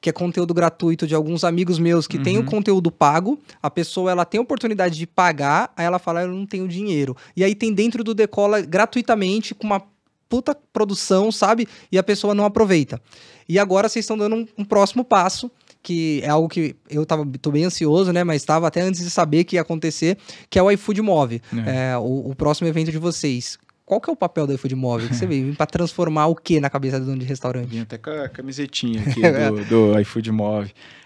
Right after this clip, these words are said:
Speaker 2: É, bom, iFood Move, a gente, naturalmente, o iFood acaba sendo um grande hub, né, de conexão aí de tudo que a gente fala de delivery.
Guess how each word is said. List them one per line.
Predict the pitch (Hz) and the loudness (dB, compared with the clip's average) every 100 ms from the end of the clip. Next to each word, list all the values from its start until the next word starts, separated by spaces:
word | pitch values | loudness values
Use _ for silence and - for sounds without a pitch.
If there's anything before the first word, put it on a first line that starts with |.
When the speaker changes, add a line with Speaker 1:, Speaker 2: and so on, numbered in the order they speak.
| _ | _
Speaker 2:
É, | - 120 117 113 110 107 | 0 4 4 4 2 0
bom, | 113 120 | 2 2
iFood | 110 - 147 | 2 -2 -2
Move, | 143 113 110 104 110 - | 2 4 2 0 -6 -4
a | - 113 | -2 -2
gente, | 139 131 - - 160 143 123 107 | 0 -2 -2 -2 0 0 0 -2
naturalmente, | 82 143 - 165 135 143 - | 0 -2 2 4 4 2 0
o | 143 | 0
iFood | 135 135 135 | 0 -4 -4
acaba | 139 131 | -4 -4
sendo | 131 143 139 | -4 -4 0
um | |
grande | 127 131 160 | 0 0 0
hub, | 180 123 139 139 131 | 0 2 2 2 0
né, | 120 131 | 0 -2
de | - | -6
conexão | - 127 120 - - 120 117 | -4 -4 -4 -8 -4 -2 -2
aí | 117 117 | -2 -4
de | 120 | -6
tudo | 113 123 131 | -12 -12 -10
que | |
a | 131 | -6
gente | 127 123 | -6 -6
fala | - 117 117 120 | -4 -2 0 -2
de | 120 120 | -2 -4
delivery. | 120 139 110 101 107 110 | -2 -2 -2 -4 -6 -10